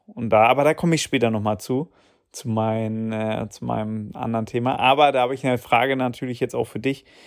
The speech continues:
Ich bin ja auch so ein Naturliebhaber. Ich komme ja auch vom Dorf, äh, wie alle jetzt hier schon wissen, die zuhören. Und da frage ich mich, wie ist es denn bei dir, Merz? Du bist ja so ein Stadtkind, du bist ja so eine Stadtpflanze, ja? Istanbul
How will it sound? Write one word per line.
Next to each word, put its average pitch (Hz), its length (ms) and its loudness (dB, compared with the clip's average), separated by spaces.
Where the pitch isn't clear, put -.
Ich - 160 -6
bin 151 140 6
ja 151 80 8
auch 113 160 6
so 120 140 0
ein 107 60 2
Naturliebhaber. 104 840 0
Ich - 80 -10
komme 143 240 4
ja 143 60 6
auch 120 100 4
vom 117 200 0
Dorf, 113 420 4
äh, - 300 0
wie - 200 -8
alle 120 240 -2
jetzt 110 200 -4
hier 117 100 -4
schon 110 240 -8
wissen, 127 240 -6
die 117 100 -10
zuhören. 123 380 -6
Und 117 100 -4
da 117 60 6
frage 156 280 4
ich 139 60 -12
mich, 143 260 -6
wie 147 80 -4
ist 175 160 -4
es - 100 -16
denn 147 140 -4
bei 123 100 2
dir, 147 260 -4
Merz? 95 520 -8
Du 123 100 -16
bist 147 180 -8
ja 180 60 4
so 147 80 0
ein 147 80 -2
Stadtkind, - 600 -2
du 120 40 -10
bist 147 140 -4
ja 170 60 -2
so 175 80 2
eine 165 120 0
Stadtpflanze, 160 680 -2
ja? 135 240 0
Istanbul 123 1080 4